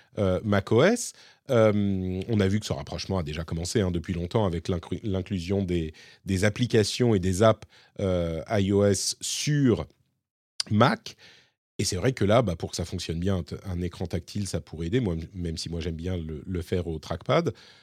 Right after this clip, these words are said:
Euh, est-ce que tu crois, du coup, euh, Jérôme, qu'il y a une raison plus, euh, pratique, euh, genre, bah,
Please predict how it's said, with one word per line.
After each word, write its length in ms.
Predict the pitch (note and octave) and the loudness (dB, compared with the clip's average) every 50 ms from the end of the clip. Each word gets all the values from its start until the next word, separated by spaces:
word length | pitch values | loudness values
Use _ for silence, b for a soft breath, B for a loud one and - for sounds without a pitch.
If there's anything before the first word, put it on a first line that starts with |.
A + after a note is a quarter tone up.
| b b _ - | b b _ 2
Euh, 420 | A#2+ A2 A2 A2 G#2 G#2 G#2 G2+ F#2+ - - _ _ _ _ | 6 8 8 8 6 4 2 0 0 -4 -8 _ _ _ _
est-ce 120 | - C3 - | 0 2 2
que 100 | - D3+ C3+ - _ _ _ - A#2+ - | 2 0 0 -2 _ _ _ -20 -16 -8
tu 140 | - - C3 | -6 -4 -4
crois, 240 | A2+ - - D#3+ F3 | 0 4 6 6 6
du 180 | D#3 C#3+ C#3 A2+ | 6 4 0 -4
coup, 440 | - - - D3+ E3 E3+ E3+ D3+ | -6 -6 -4 -2 0 4 6 6
euh, 100 | B2+ A2+ | 6 6
Jérôme, 460 | G#2+ G2+ A#2+ A#2 A2 C3+ D#3+ E3+ E3+ D#3 | 6 4 4 4 6 6 4 4 2 0
qu'il 180 | - - A2+ | -2 0 2
y 40 | A2+ | 2
a 20 | |
une 140 | G#2+ G#2+ G#2+ | 4 4 4
raison 400 | G2+ G2+ G#2+ G2+ G2 A#2 B2 C3+ | 2 2 2 2 2 2 2 0
plus, 480 | A#2 - - A2+ A#2 A#2+ A#2 A#2 A2+ G#2 | 0 -2 -2 0 2 4 4 4 4 6
euh, 460 | G2 F#2+ F#2+ F#2+ F#2+ F#2 F#2 F#2 F#2 | 6 6 6 4 4 4 4 2 0
pratique, 800 | E2+ - - A#2 - - - - - C3+ C#3+ C#3 - - - - | 0 0 0 0 0 0 -2 -4 -4 -2 -2 -4 -6 -4 -2 0
euh, 320 | G#2+ G2+ F#2+ F#2+ F#2+ F#2 | 2 2 2 2 0 -2
genre, 300 | F2 F2+ G#2+ A2 G#2 G2 | -2 -2 0 0 0 0
bah, 400 | F#2+ G2 F#2+ F#2+ F#2 F2+ F#2 F2 | 0 0 0 0 0 0 -2 -2